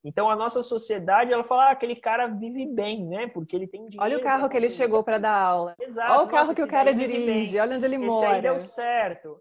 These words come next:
Speaker 1: E, e
Speaker 2: É.
Speaker 1: não é assim, né? Depois, com a maturidade, você vai ver que,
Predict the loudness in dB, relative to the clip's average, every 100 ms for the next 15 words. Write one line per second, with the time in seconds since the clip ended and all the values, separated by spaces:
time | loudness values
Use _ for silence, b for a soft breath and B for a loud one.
0 | _ -8 -4 -2 -2 -4 -2 -2 -2 -6
1 | -14 -12 -10 -10 -8 -6 -2 -2 -2 -6
2 | -6 -6 -8 -4 -4 -4 -8 -12 -8 -8
3 | -4 -6 -6 -10 -10